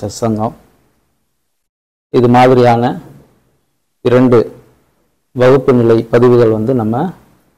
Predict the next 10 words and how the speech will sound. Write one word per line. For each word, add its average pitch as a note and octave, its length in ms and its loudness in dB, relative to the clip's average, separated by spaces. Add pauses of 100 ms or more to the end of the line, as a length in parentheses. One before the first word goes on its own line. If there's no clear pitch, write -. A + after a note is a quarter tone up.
(180)
வலைதளத்துல A#2 680 2
வந்து G#2+ 380 -4 (140)
பதிவிடுறோம். G#2+ 480 -4 (2250)
சித்தவித்தை B2+ 440 0
பெற்றவர்களும் B2 760 0 (2000)
பார்ப்பதற்கு A2+ 560 0
வாய்ப்புண்டு, A2 640 -4
சித்தவித்தை B2 400 2 (100)
பெறாதவர்களும் B2+ 720 2 (760)
பார்ப்பதற்கு B2 760 -2